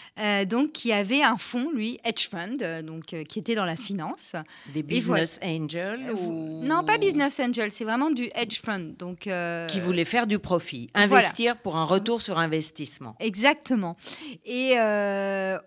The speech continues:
Speaker 1: donc, voilà, on a sympathisé. Il venait l'été, euh, à Saint-Tropez, en vacances.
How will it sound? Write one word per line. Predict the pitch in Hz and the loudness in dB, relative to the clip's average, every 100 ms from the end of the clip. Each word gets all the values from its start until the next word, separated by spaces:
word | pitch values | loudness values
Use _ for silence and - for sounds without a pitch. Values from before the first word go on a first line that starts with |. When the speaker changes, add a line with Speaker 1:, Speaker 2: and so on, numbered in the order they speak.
| - | -8
Speaker 1:
donc, | 226 247 - - _ _ 220 | -6 -6 -8 -20 _ _ -6
voilà, | 233 226 247 285 | 0 4 6 4
on | 240 | 2
a | 220 | -2
sympathisé. | 247 262 208 208 - 185 220 254 277 285 - | -2 -4 -6 -6 -12 -8 -6 -4 -4 -6 -6
Il | 233 | -6
venait | 214 226 226 226 | -4 -2 -2 -2
l'été, | 220 226 226 233 | -4 0 4 6
euh, | 214 185 185 151 | 6 6 4 2
à | 208 | -2
Saint-Tropez, | - 220 - 226 - 233 220 247 262 | -2 -4 -4 -8 -4 -4 -2 -2 -2
en | 220 | -2
vacances. | 208 202 226 196 208 233 247 | -2 -2 -2 -4 -2 -4 -6